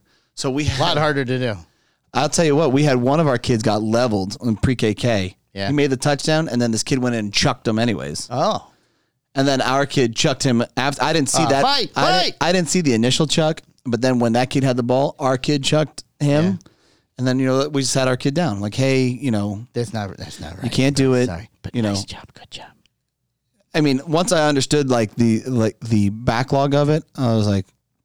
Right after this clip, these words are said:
Speaker 1: "Yeah, fucking A, man. Fuck that kid." <laughs> You know?
Speaker 2: Right. Oh, you, you hit him
Speaker 1: Oh,
Speaker 2: harder next
Speaker 1: oh,
Speaker 2: time.
Speaker 1: so, so he hit you, you hit him back. Okay, whatever. You
Speaker 2: All
Speaker 1: know,
Speaker 2: right,
Speaker 1: I'll
Speaker 2: fair's
Speaker 1: take,
Speaker 2: fair. We're good.
Speaker 1: we'll take the penalty for that. No problem.
Speaker 2: <laughs> Take
Speaker 1: But,
Speaker 2: the
Speaker 1: like, um,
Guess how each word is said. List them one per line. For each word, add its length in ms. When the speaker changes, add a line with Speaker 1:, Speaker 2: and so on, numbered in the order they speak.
Speaker 1:
"Yeah, 180
fucking 340
A, 120
man. 220
Fuck 260
that 180
kid." 280
<laughs> 40
You 80
know? 160
Speaker 2:
Right. 240
Oh, 560
you, 160
you 180
hit 120
him 20
Speaker 1:
Oh, 60
Speaker 2:
harder 280
next 220
Speaker 1:
oh, 40
Speaker 2:
time. 140
Speaker 1:
so, 300
so 180
he 160
hit 240
you, 80
you 160
hit 120
him 100
back. 280
Okay, 340
whatever. 540
You 140
Speaker 2:
All 60
Speaker 1:
know, 60
Speaker 2:
right, 240
Speaker 1:
I'll 100
Speaker 2:
fair's 100
Speaker 1:
take, 120
Speaker 2:
fair. 180
We're 140
good. 280
Speaker 1:
we'll 80
take 180
the 60
penalty 360
for 160
that. 220
No 140
problem. 500
Speaker 2:
<laughs> 60
Take 100
Speaker 1:
But, 180
Speaker 2:
the 40
Speaker 1:
like, 260
um, 440